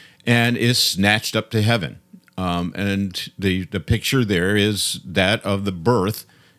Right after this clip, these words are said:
and then the ascension and coronation, which we saw in chapter eleven. Um, so we have this,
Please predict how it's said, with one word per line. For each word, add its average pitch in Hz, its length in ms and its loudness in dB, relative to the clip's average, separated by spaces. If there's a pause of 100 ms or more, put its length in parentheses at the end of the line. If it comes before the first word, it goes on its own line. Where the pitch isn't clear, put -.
(120)
and 104 260 2
then 107 500 2
the 107 200 2
ascension 104 760 2
and 107 140 0
coronation, 120 840 2
which 101 180 -4
we 107 100 -2
saw 117 300 0
in 110 80 0
chapter 101 420 -2
eleven. 120 500 0 (600)
Um, 90 260 -2
so 101 160 0
we 98 160 2
have 104 460 0
this, - 500 -2